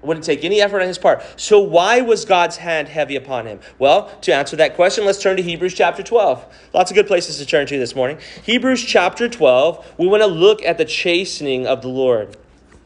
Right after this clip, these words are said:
Hebrews twelve, let's look at verses five through eleven. Okay? Uh, like I've said before,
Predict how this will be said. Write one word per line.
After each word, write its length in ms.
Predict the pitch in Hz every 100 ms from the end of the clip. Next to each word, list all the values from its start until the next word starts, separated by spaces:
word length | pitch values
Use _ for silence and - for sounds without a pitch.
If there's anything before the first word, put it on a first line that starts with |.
| _ _ _ - - - - - - - - - - _ _ - - - -
Hebrews 360 | - 185 233 233
twelve, 540 | - 123 104 135 170 - - - -
let's 220 | 147 180
look 100 | 196
at 80 | 160
verses 320 | 170 170 175
five 380 | - 113 117 -
through 180 | 156
eleven. 560 | 156 165 214 135 104 107 - _ _ _ _ _ _ _ _
Okay? 300 | - - 165 - _ - - - - - _ -
Uh, 100 | 123 117
like 160 | 135 156
I've 80 |
said 200 | - 165
before, 600 | 165 226 147 131 180 202